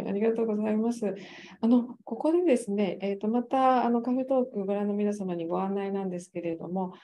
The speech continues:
あの、実際の線路で、え、分岐器が敷設される状況がよくわかる写真を、あの、情報アップしましたので、こちらもご覧いただければと思います。あの、情報はですね、ジェイアール東日本さんのホームページの中に、鉄道クレーンというページがありまして、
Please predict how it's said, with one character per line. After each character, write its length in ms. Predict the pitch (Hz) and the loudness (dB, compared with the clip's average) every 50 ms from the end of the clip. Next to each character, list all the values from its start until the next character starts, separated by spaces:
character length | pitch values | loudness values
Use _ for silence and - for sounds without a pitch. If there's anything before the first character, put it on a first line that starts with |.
| - - _ - | -20 -20 _ -4
あ 80 | 190 | -2
の、 120 | 190 190 180 | 0 0 0
実 260 | 180 190 190 180 - | -2 -4 -6 -6 -4
際 220 | - 254 269 277 | -2 0 2 2
の 100 | 277 285 | 0 0
線 340 | 277 - 320 330 330 294 247 | 0 0 2 4 4 4 2
路 160 | 202 185 165 | 0 0 -2
で、 260 | 151 180 180 175 180 - _ _ | -2 -2 -2 -4 -4 -8 _ _
え、 100 | - 185 | -4 -2
分 220 | 175 190 208 220 226 | 0 2 2 2 2
岐 200 | 226 233 226 214 | 2 0 0 -2
器 20 | |
が 140 | 196 170 170 | -4 -6 -6
敷 240 | - - - 220 226 | -8 -10 -6 -6 -6
設 180 | 220 - 254 | -6 -4 -8
さ 180 | 247 - 262 262 | -6 -4 -2 -2
れ 120 | 262 262 | 0 0
る 140 | 254 214 185 | 2 0 0
状 200 | 185 208 208 220 | 0 0 -2 -2
況 240 | 208 214 226 220 220 | -2 -4 -4 -4 -2
が 80 | 220 214 | 0 0
よ 140 | 240 294 | 0 0
く 100 | - - | 0 0
わ 180 | 294 262 233 220 | 0 0 0 -2
か 140 | 220 269 269 | -2 -2 0
る 100 | 254 214 | 0 0
写 140 | 220 208 190 | -2 -2 -6
真 380 | 185 - 233 233 233 233 226 | -6 -2 -2 0 0 2 2
を、 180 | 240 233 226 226 - _ _ _ _ _ | 2 0 0 -2 -8 _ _ _ _ _
あ 80 | - 214 | -2 0
の、 160 | 214 214 214 | 0 0 2
情 180 | 196 220 220 220 | 2 0 0 2
報 120 | 226 226 | 2 0
ア 60 | 233 | 0
ッ 0 | 226 | -2
プ 140 | 226 - | -4 -6
し 120 | 208 - 202 | -6 -4 -4
ま 160 | 196 190 190 | -4 -4 -4
し 60 | 190 | -6
た 80 | - 180 | -6 -6
の 160 | 175 170 170 | -6 -4 -4
で、 120 | 170 170 | -6 -6
こ 120 | 175 - 220 | -4 -4 -2
ち 100 | 214 247 | 0 2
ら 80 | 240 | 2
も 140 | 240 240 226 | 2 2 2
ご 80 | 214 220 | 2 2
覧 240 | 226 220 220 220 220 | 0 0 0 0 -2
い 40 | |
た 120 | 220 220 220 | -2 -2 -2
だ 120 | 220 220 214 | -4 -2 -2
け 100 | 226 226 | 0 0
れ 100 | 220 202 | 0 2
ば 140 | 208 202 | 0 -2
と 100 | 202 196 | -2 -2
思 140 | 185 185 180 | -2 -2 -2
い 40 | 180 | -2
ま 140 | 180 185 180 | -4 -4 -6
す。 180 | - - 170 165 - - - - - - - | -8 -10 -10 -10 -12 -16 -20 -20 -20 -10 -4
あ 80 | 220 220 | -2 0
の、 80 | 226 | 2
情 220 | 220 226 269 285 277 | 4 4 4 4 4
報 100 | 302 311 | 4 2
は 120 | 320 311 | 2 2
で 100 | 294 254 | 2 0
す 100 | 247 - | 0 0
ね、 140 | 220 220 202 | -2 -2 0
ジ 120 | 190 220 254 | 0 2 2
ェ 20 | |
イ 20 | |
ア 40 | 285 | 2
ー 20 | 311 | 2
ル 80 | 302 | 0
東 340 | 254 240 226 247 254 254 330 | 0 0 0 0 -2 -2 -2
日 140 | 311 320 330 | -2 -2 0
本 240 | 330 349 339 330 330 | 0 0 0 -2 0
さ 160 | - 254 240 | -2 0 0
ん 100 | 220 208 | 0 0
の 160 | 196 190 185 | 0 0 -2
ホ 140 | 185 196 208 | -2 0 2
ー 20 | |
ム 140 | 208 208 208 | 2 2 2
ペ 180 | 208 - 214 214 | 0 0 0 0
ー 40 | 202 | 0
ジ 100 | 190 170 | -2 -4
の 120 | 170 170 | -4 -4
中 260 | 175 180 175 175 170 | -6 -6 -6 -6 -6
に、 180 | 165 165 160 156 - - - _ _ _ | -6 -4 -6 -6 -10 -16 -20 _ _ _
鉄 280 | - 240 233 - - 294 | -2 -2 -2 0 0 -2
道 260 | 294 302 311 330 320 | 2 2 4 2 2
ク 140 | 330 - 285 | 2 0 0
レ 220 | 285 302 320 294 | 0 2 2 2
ー 60 | 254 214 | 0 0
ン 40 | |
と 80 | 214 202 | 0 0
い 80 | 180 180 | -2 -2
う 80 | 180 180 | -2 -2
ペ 140 | 196 190 | -2 -2
ー 20 | 185 | -2
ジ 100 | 180 180 | -2 -2
が 80 | 180 180 | -2 -2
あ 60 | 180 | -2
り 100 | 185 185 | -2 -2
ま 120 | 185 185 | -4 -4
し 120 | 185 - - | -6 -8 -8
て、 180 | - 170 160 | -8 -8 -8